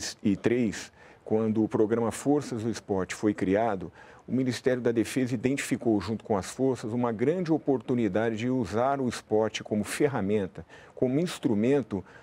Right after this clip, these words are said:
para o fortalecimento, eh, da soberania, da inclusão social.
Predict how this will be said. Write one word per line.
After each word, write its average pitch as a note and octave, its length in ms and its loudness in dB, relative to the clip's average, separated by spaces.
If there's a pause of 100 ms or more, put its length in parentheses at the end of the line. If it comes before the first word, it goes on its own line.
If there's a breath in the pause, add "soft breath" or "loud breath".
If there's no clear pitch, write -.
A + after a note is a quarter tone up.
(120 loud breath)
para A#2 140 0
o - 20 -2
fortalecimento, B2 1160 0 (280 loud breath)
eh, G#2+ 220 2
da A2+ 120 2
soberania, A2 600 4
da G#2+ 140 2
inclusão G#2 460 0
social. F#2 540 -2